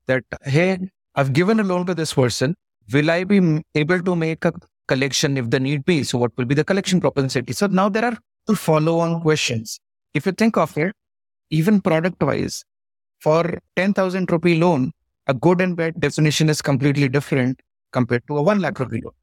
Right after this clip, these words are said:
So now there are, the number of use cases within these companies are numerous. The good thing for us is that all these decisions are being taken in near real time now.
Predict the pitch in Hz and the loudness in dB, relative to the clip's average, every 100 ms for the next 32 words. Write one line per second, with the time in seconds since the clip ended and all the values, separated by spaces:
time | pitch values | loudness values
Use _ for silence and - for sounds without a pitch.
0 | _ - - 156 190 180 175 190 202 - | _ -10 -2 2 2 2 0 0 -2 -6
1 | _ _ - 156 143 160 196 190 170 165 | _ _ 0 2 2 2 -2 0 2 2
2 | - 170 196 165 123 123 180 170 165 - | -2 -2 -2 -2 -4 2 2 2 0 -2
3 | _ _ - 160 156 160 - _ 131 139 | _ _ 0 0 0 -4 -16 _ -2 -2
4 | 139 - _ - 131 156 156 110 101 - | -2 -8 _ -4 2 4 4 0 -2 -10
5 | - _ _ - 117 196 202 208 202 214 | -14 _ _ -6 0 0 2 0 2 2
6 | 180 180 196 190 190 180 - 147 156 165 | 2 2 0 0 0 -2 0 0 2 0
7 | 170 160 - _ _ 131 143 151 - 147 | -2 -4 -8 _ _ -2 0 0 2 2
8 | 143 131 139 - 127 143 135 127 127 127 | 0 0 -2 0 -2 0 0 0 2 2
9 | 123 127 120 120 123 123 | 0 0 0 0 0 0